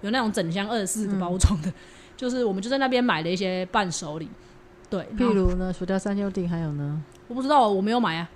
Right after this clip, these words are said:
Speaker 1: 我又不买这种东西。<laughs> 他们买很多啊，因为，因为北海道最有名的就是牛奶啊，然后什么马铃薯啊，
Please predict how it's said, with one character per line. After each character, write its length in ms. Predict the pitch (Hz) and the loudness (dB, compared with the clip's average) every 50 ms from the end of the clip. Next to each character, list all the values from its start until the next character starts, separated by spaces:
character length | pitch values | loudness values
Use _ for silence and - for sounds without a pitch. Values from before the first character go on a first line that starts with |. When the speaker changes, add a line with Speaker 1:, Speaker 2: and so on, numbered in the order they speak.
| - - - - - | 8 8 8 8 10
Speaker 1:
我 40 | 220 | 8
又 60 | 254 | 6
不 80 | 262 349 | 6 6
买 180 | 320 277 196 202 | 4 4 4 4
这 80 | 208 | 4
种 140 | 262 214 190 | 2 2 4
东 120 | 196 226 | 2 2
西。 200 | 214 - 190 190 | 4 4 2 2
<laughs> 1300 | 165 - - 208 - - 214 - 294 - - 294 - - 294 - 294 262 - - - - - - - - | 0 2 0 0 0 0 -4 -2 -2 -2 -2 -2 -4 -4 -4 -4 -4 -6 -6 -8 -18 -20 -20 -20 -20 -12
他 120 | - - 466 | -4 -2 -2
们 80 | 440 403 | 2 4
买 160 | 381 370 381 | 4 4 6
很 180 | 320 311 269 262 | 6 6 6 6
多 140 | 285 302 | 6 6
啊， 60 | 330 359 | 6 4
因 100 | 403 427 | 4 2
为， 80 | 453 427 - - - - - - - | 0 0 -2 -6 -14 -20 -20 -14 -8
因 80 | - 392 | -2 0
为 100 | 440 427 | 0 2
北 120 | - 311 311 | 4 4 6
海 180 | 269 294 233 | 6 6 6
道 200 | 214 294 330 320 | 6 6 6 6
最 160 | 311 392 349 | 6 4 6
有 120 | 269 233 208 | 6 6 6
名 220 | 208 202 196 190 | 4 2 2 2
的 100 | 202 214 | 2 2
就 140 | 226 302 302 | 4 4 4
是 120 | 302 330 | 4 4
牛 340 | 302 269 226 196 190 202 240 | 4 4 4 4 4 4 2
奶 340 | 269 269 240 202 180 170 170 | 4 4 4 4 2 2 0
啊， 320 | 175 180 185 185 185 190 180 - | 0 0 0 -2 -2 -4 -6 -8
然 140 | - 202 208 | -6 -4 -2
后 200 | 220 269 277 269 240 | 0 2 2 0 0
什 140 | - 214 | -2 -4
么 120 | 190 185 180 | -4 -4 -2
马 300 | 185 190 175 165 165 175 | -2 -2 0 0 0 2
铃 200 | 190 208 247 269 | 2 2 2 2
薯 320 | - - - 220 196 185 | 2 0 0 0 0 0
啊， 300 | 180 185 190 190 190 214 | 0 0 0 0 -2 -4